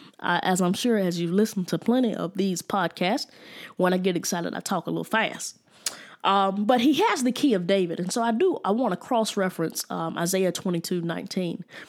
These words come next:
And what it says in Isaiah twenty-two nineteen, he says, "I will drive thee from thy station, and from thy state shall I put thee down."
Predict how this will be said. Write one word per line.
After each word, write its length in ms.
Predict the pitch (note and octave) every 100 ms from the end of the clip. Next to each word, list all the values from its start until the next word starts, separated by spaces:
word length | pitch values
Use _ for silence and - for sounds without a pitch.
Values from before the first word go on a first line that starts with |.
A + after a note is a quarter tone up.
| - - -
And 160 | G3+ A3
what 140 | D#4
it 80 | B3+
says 540 | A#3 D#4 D4+ G#3+ F3+ - - - - - -
in 240 | F#3 F3+ -
Isaiah 300 | F#3 G3 F#3+
twenty-two 340 | - F#3+ E3+
nineteen, 360 | F3+ E3+ B3+ D4
he 80 | C4
says, 180 | F3 - - - -
"I 80 | B3
will 120 | C#4+
drive 360 | C#4 E4+ A4 G#4
thee 160 | B3+ G#3
from 300 | G#3 F3+ F3+
thy 120 | F3+
station, 560 | - G3+ F#3+ - D#3+ -
and 180 | F3+ F#3
from 240 | C4 C4
thy 140 | G3
state 580 | F#3 - - B3+ - - -
shall 360 | - - F3
I 100 | E3
put 320 | - - C#4+ -
thee 120 | F3
down." 340 | - - -